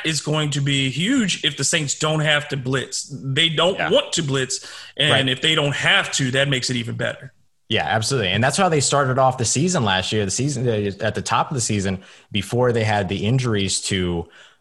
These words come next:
Speaker 2: uh, to Marcus Davenport and Sheldon Rankins late in the year, they didn't really blitz a ton. They didn't have to do that. They got pressure with the,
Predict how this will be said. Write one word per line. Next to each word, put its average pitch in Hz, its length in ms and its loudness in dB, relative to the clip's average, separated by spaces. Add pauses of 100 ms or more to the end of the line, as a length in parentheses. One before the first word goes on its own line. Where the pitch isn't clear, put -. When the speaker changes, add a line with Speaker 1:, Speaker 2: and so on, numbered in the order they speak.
(120)
Speaker 2:
uh, 87 440 2
to 87 440 -2
Marcus 107 300 0
Davenport 101 400 0
and 92 100 -4
Sheldon 92 260 -2
Rankins 90 480 -2
late 101 220 -2
in 90 80 -2
the 85 80 -2
year, 117 420 0 (360)
they 139 100 0
didn't 202 220 0
really 208 180 2
blitz 117 320 0
a 104 60 0
ton. - 260 -6 (520)
They 117 100 0
didn't 127 120 0
have 156 240 2
to 147 80 0
do 95 120 -2
that. 82 200 -2
They 98 100 -2
got 117 260 0
pressure 127 340 0
with 110 320 0
the, 95 460 -2